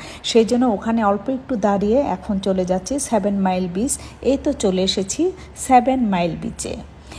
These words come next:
এখানে এখন আমরা কিছুক্ষণ সময়, আহ, দাঁড়াবো। এই তো এই যে রাস্তা, এই রাস্তা দিয়ে কিন্তু আমরা এখন বিচের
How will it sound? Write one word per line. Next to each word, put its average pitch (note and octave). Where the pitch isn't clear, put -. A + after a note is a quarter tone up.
এখানে B3+
এখন A3+
আমরা G3
কিছুক্ষণ G#3
সময়, G3
আহ, F#3+
দাঁড়াবো। F#3
এই G3
তো G#3
এই F#3+
যে G3+
রাস্তা, F#3+
এই A3
রাস্তা F#3
দিয়ে G#3
কিন্তু G3
আমরা F#3
এখন G#3+
বিচের F#3+